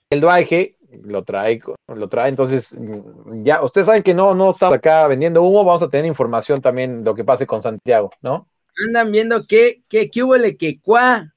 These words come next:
Speaker 2: ahí con varios mexicanos que se nos pueden ir a Europa.
Speaker 1: Y en
Speaker 2: En
Speaker 1: ese,
Speaker 2: la
Speaker 1: y
Speaker 2: lista.
Speaker 1: te-, y, y nos lo dijo Mariel esa vez, Keri, y nos dio la lista de jugadores por los que han preguntado, ¿eh? Desde Europa.
Speaker 2: Sí, sí, sí, la lista por los que han preguntado, hay interés,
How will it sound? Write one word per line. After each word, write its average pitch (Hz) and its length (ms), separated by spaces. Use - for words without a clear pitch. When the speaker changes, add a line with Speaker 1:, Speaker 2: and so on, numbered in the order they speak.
Speaker 2:
ahí 190 540
con 147 480
varios 233 340
mexicanos 220 680
que 160 100
se 147 100
nos 143 200
pueden 214 320
ir 214 300
a 151 80
Europa. 220 600
Speaker 1:
Y 165 100
en 180 80
Speaker 2:
En 226 40
Speaker 1:
ese, - 120
Speaker 2:
la - 60
Speaker 1:
y 202 40
Speaker 2:
lista. 185 260
Speaker 1:
te-, 208 160
y, 185 80
y - 20
nos 180 140
lo 175 80
dijo 214 240
Mariel 190 240
esa 196 200
vez, 277 280
Keri, 208 420
y 143 120
nos 135 180
dio 160 180
la 269 100
lista 240 260
de 240 60
jugadores 165 420
por 175 100
los 143 140
que 175 80
han 185 160
preguntado, 160 580
¿eh? 160 80
Desde 123 160
Europa. 117 420
Speaker 2:
Sí, 240 220
sí, 214 220
sí, 214 240
la 113 240
lista 214 360
por 185 120
los 160 160
que 196 80
han 202 80
preguntado, 196 640
hay 170 180
interés, 190 540